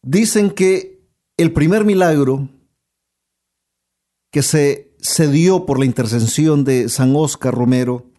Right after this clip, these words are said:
es el de una señora que estaba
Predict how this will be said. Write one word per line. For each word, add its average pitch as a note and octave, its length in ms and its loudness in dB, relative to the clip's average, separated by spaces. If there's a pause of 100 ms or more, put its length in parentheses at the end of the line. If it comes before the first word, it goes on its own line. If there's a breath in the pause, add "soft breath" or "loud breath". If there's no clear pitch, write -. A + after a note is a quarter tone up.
(960)
es F#3 260 -2
el E3+ 120 0
de D#3 140 2
una G3 460 0 (1700)
señora E3 580 0
que D3 100 -4
estaba D#3+ 720 -4